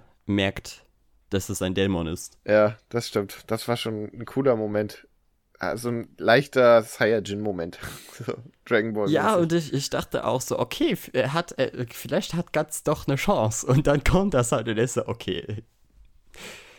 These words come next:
Speaker 2: Keine
Speaker 1: die, die
Speaker 2: Chance.
Speaker 1: beiden sind so tot.“
Speaker 2: Ja.
Speaker 1: Und bis dahin kommt, äh, Griffith dann auch an und ist so, „Ja, wo ist Guts?“ Und dann heißt es, „Ja, Guts ist da drin.“ Und, äh, Griffith ist so, „Okay, dann geh ich jetzt rein.“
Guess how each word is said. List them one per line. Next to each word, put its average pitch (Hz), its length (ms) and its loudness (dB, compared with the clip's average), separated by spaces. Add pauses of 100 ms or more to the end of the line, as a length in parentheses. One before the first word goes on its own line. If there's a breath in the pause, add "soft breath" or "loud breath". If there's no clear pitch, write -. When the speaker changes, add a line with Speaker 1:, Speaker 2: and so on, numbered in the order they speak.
Speaker 2:
Keine 117 260 0
Speaker 1:
die, 110 60 -6
die 135 80 -2
Speaker 2:
Chance. 131 80 -2
Speaker 1:
beiden 135 240 2
sind 117 180 -4
so 123 160 2
tot.“ 131 420 -2 (360)
Speaker 2:
Ja. 107 200 2 (540)
Speaker 1:
Und 127 220 0
bis 139 160 -2
dahin 190 320 -2
kommt, 165 420 -4
äh, 113 160 2
Griffith 165 440 -4
dann 131 160 0
auch 120 180 -2
an 156 180 0
und 135 140 -2
ist 143 160 -6
so, 135 80 -4
„Ja, 208 280 0
wo 180 80 -4
ist - 180 -4
Guts?“ 220 340 -4
Und 123 160 -6
dann 127 140 -4
heißt 147 240 -4
es, 139 160 -6
„Ja, 170 140 -2
Guts - 260 -6
ist - 160 -8
da 147 60 -2
drin.“ 175 360 0
Und, 117 560 -2
äh, 113 160 -2
Griffith 127 380 -4
ist 131 200 -2
so, 127 100 0
„Okay, 147 280 0
dann 117 160 -2
geh 127 80 -4
ich 147 140 -8
jetzt - 240 -8
rein.“ 104 320 -2